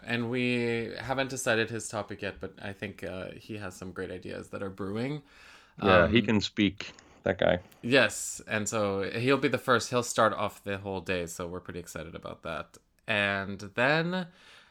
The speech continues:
Speaker 1: um, registration for it is open. If you're a student, registration will open in the first week in October, but if you're a practitioner or a, um, scholar or a civil servant, you can already sign up at I cal A A dot org. That's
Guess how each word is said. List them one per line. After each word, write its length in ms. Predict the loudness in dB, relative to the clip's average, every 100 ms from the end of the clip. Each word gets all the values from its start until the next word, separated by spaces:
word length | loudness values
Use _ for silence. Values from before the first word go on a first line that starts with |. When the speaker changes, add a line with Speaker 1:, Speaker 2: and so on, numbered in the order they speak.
| _ -6
Speaker 1:
um, 360 | -2 2 2
registration 840 | 4 4 4 0 0 0 2 -2 -4
for 280 | 0 2 2
it 180 | 0 -2
is 180 | -6 -2
open. 400 | -2 0 0 0
If 160 | 0 -2
you're 140 | 2
a 60 | 2
student, 500 | 0 2 4 4 2
registration 580 | 0 0 0 0 0 -4
will 100 | -2
open 420 | -4 -2 0 2 0
in 100 | -4
the 80 | -4
first 280 | -4 -4
week 140 | -6 -6
in 80 | -6
October, 560 | -6 0 0 2 0
but 260 | 2 -2 -2
if 140 | -8 -4
you're 100 | -4
a 40 |
practitioner 800 | -4 -6 -4 -8 -6 -6 -4 -4 -2
or 320 | 0 0 0
a, 300 | -4 -2 -4 -8 -20 -20 -20 -10
um, 300 | -6 -6 -6
scholar 680 | -6 0 2 4 2 2 -2
or 220 | 2 2 2
a 100 | -6
civil 260 | -6 -6
servant, 480 | -6 -4 -2 -2 -4
you 80 | -6
can 140 | -6
already 340 | -4 0 0 -2
sign 260 | -2 0
up 220 | 0 0 -2
at 260 | -2 -2 -6 _ _ 2
I 220 | 4 2
cal 400 | 0 2 2 2
A 40 | -2
A 300 | -2 -2 0
dot 220 | 0 0
org. 400 | 0 0 0 -4 -4
That's 240 | -6